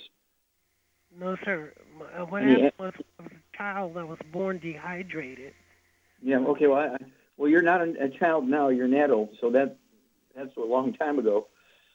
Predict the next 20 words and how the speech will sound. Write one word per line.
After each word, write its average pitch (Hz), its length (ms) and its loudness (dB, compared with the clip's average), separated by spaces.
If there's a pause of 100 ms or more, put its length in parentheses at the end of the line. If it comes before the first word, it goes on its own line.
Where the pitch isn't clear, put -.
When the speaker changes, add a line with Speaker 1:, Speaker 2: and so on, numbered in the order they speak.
(280)
Speaker 2:
Okay, 127 340 4
so 147 60 2
let's 170 240 4
talk 165 220 0
about, 139 460 0
um, 117 380 -2
any 147 120 4
respiratory 143 580 4
problems, 101 340 -6
any 131 260 0
asthma, 143 360 2
bronchitis, 131 720 0 (420)
P-, 127 100 -14 (500)
C 143 80 2
O 127 80 6
P 131 200 2
D, 131 260 4
anything 127 280 2
like 127 160 6
that? 143 240 2